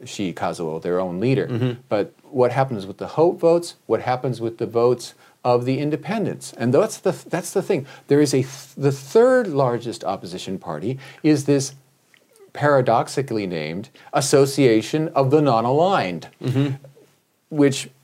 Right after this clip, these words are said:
Speaker 1: seems to, which is self-contradictory, of
Speaker 2: Kind of,
Speaker 1: course.
Speaker 2: eh, they're, they're kind of Ronin,
Speaker 1: Yeah,
Speaker 2: right?
Speaker 1: but, but Mushozoku no Kai,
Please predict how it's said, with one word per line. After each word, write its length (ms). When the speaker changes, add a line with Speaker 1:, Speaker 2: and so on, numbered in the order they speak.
Speaker 1:
seems 340
to, 120
which 220
is 120
self-contradictory, 920
of 100
Speaker 2:
Kind 160
of, 40
Speaker 1:
course. 180
Speaker 2:
eh, 160
they're, 200
they're 300
kind 260
of 100
Ronin, 500
Speaker 1:
Yeah, 180
Speaker 2:
right? 80
Speaker 1:
but, 180
but 200
Mushozoku 880
no 160
Kai, 540